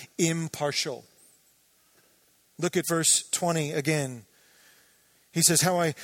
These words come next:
did not shrink from declaring to you anything that was profitable and teaching you in public and from house to house." Notice verse twenty-one.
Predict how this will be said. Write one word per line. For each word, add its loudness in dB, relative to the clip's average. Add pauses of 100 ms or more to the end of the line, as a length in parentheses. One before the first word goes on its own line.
(140)
did 6
not 2
shrink 2
from 0
declaring 2
to 0
you 0
anything 4
that 6
was 0
profitable 0 (400)
and 2
teaching 2
you 0
in -2
public 2
and -2
from -2
house 2
to 2
house." 2
Notice 0
verse -2
twenty-one. -2